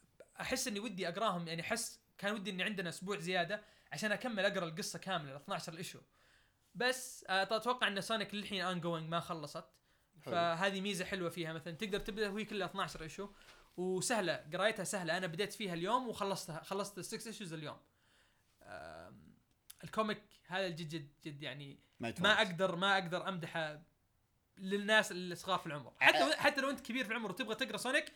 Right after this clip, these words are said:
Speaker 1: أنصحك تقراه، مرة حلو.
Speaker 2: ال-، ال-، ال-، المضحك في الموضوع إنه أنا يعني مو إنه ما أقدر كذا إنه يعني أصدق كلامه، بس يعني من واحد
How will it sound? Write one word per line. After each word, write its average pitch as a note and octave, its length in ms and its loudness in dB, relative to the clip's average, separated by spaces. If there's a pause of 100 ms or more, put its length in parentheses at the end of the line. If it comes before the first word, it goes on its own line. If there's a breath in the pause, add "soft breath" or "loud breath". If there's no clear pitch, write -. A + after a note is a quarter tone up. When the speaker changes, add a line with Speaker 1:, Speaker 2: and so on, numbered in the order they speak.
(380 soft breath)
Speaker 1:
أنصحك A#3 300 0
تقراه، D#3+ 400 -2
مرة F#3+ 220 -2
حلو. C#3 180 -6
Speaker 2:
ال-، D#3+ 320 4
ال-، E3 180 6
ال-، F3+ 200 6
المضحك F#3 320 4
في D3+ 60 -8
الموضوع E3+ 340 6
إنه C#3+ 300 6
أنا E3+ 180 6
يعني C3+ 300 2 (600 loud breath)
مو G#3+ 200 10
إنه G3+ 140 8
ما G3+ 120 12
أقدر D#3+ 240 10
كذا D#3+ 220 4
إنه C#3 180 4
يعني G2 1200 -2 (120)
أصدق C#3 320 2
كلامه، D3 460 8
بس C3 460 2 (460 soft breath)
يعني A2 260 -4
من C3 140 2
واحد F#3+ 600 10